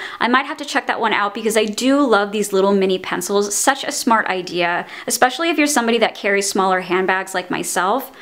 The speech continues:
Um, it's nice to have something like this that you can easily throw into, like, a smaller handbag or even, like, a clutch or something like that, and it's not gonna take up a bunch of space or stick out or make the cap fall off or anything like that. And then this next one is zero five.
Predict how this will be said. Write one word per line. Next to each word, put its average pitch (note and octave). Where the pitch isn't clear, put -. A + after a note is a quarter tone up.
Um, F#3
it's F#3+
nice A3+
to D4
have C4
something A3+
like G3+
this F#3
that G3+
you F#3+
can G3+
easily G#3
throw G#3
into, G#3+
like, F#3
a F3+
smaller A3+
handbag F#3+
or -
even, B3
like, G#3+
a -
clutch -
or A3+
something G#3+
like F#3+
that, F#3+
and F#3
it's -
not G3
gonna G3+
take G3
up F#3+
a F#3
bunch F3
of F3
space F3
or E3
stick -
out F#3
or E3
make A3+
the A3
cap G#3+
fall G3+
off F#3+
or G3
anything F#3+
like F3+
that. E3+
And A#3
then A#3
this A#3+
next B3+
one B3
is G#3
zero G3
five. B3+